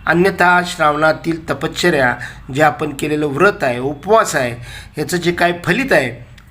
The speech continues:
ते आपलं व्यर्थ ठरेल. तर शिवपूजेतील सातत्य तोडू नका.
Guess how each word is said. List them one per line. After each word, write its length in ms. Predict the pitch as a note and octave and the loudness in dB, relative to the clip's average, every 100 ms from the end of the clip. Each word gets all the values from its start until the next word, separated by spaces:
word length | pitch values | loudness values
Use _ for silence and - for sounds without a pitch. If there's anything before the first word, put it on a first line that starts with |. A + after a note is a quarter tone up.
| F3 | 2
ते 40 | |
आपलं 400 | D#3+ - C3+ F3 - - - - | 2 2 -2 -4 -4 -16 -20 -20
व्यर्थ 440 | A2+ C3+ D3+ - C3 | -4 0 0 -2 -14
ठरेल. 240 | A#2 A2+ - - - - - - | -14 -14 -16 -20 -20 -20 -6 4
तर 180 | A#3 B3 - - - - | 4 4 0 -16 -18 -8
शिवपूजेतील 840 | - C4 C4 A#3+ A3 A3+ A#3+ A3+ | -4 -2 0 2 2 0 -2 -4
सातत्य 560 | - F3 - A3 - G#3+ | 2 2 2 -2 0 -2
तोडू 280 | F3 C#3+ | -2 -2
नका. 300 | C#3 B2 A#2 | -4 -8 -12